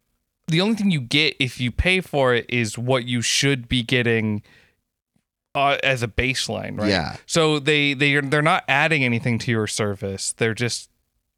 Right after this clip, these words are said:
Speaker 1: making your service how it was.
Speaker 2: No, yeah, all
Speaker 1: Which
Speaker 2: these
Speaker 1: is
Speaker 2: things, it,
Speaker 1: not how
Speaker 2: Twitter
Speaker 1: you
Speaker 2: Blue existed before. The check mark, the verification system existed. All the, it's just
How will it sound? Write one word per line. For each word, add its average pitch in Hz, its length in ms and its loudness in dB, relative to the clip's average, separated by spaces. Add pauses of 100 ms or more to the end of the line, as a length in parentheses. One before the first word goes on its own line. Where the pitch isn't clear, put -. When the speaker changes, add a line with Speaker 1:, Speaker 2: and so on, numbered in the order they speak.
(220)
Speaker 1:
making 135 580 2
your 120 160 2
service 117 440 -2
how 117 180 2
it 110 120 -2
was. 104 460 -2
Speaker 2:
No, 285 160 4
yeah, 233 200 4
all 110 240 4
Speaker 1:
Which 208 80 2
Speaker 2:
these 247 120 2
Speaker 1:
is 190 60 0
Speaker 2:
things, 185 200 4
it, 135 80 4
Speaker 1:
not 151 180 0
how 151 40 0
Speaker 2:
Twitter 208 140 4
Speaker 1:
you 185 60 2
Speaker 2:
Blue 131 260 4
existed 101 540 0
before. 76 360 -4
The 78 80 -4
check 127 280 0
mark, 107 200 2
the 101 60 0
verification 117 640 0
system 85 340 -2
existed. 82 420 -2
All 104 140 2
the, 82 120 0
it's 101 140 0
just - 240 0